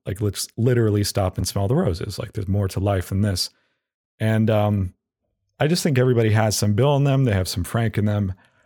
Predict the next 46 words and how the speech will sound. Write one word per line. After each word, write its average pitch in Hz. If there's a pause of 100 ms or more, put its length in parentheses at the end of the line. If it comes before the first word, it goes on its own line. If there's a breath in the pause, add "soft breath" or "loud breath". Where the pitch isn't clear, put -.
(300 soft breath)
And 110
it -
was 151
just -
interesting 107
to 92
see 98
the 98
way 98
that 95
those, 98
those 98
two -
characters 92
kind 92
of 85
played, 95 (220)
uh, 92
off 92
each -
other 98 (420)
in 98
the 87
show. 101 (920)
And, 104
um, 104 (760)
yeah, 98
I'll 95
talk, -
'cause 92
again, 92
oh 60 (200)
man, - (100)
I 107
just, 107
like, 127
I 127
don't 156
wanna 190
spoil 214
the 214
show, 262
but 107
it's -
like, -
I, 151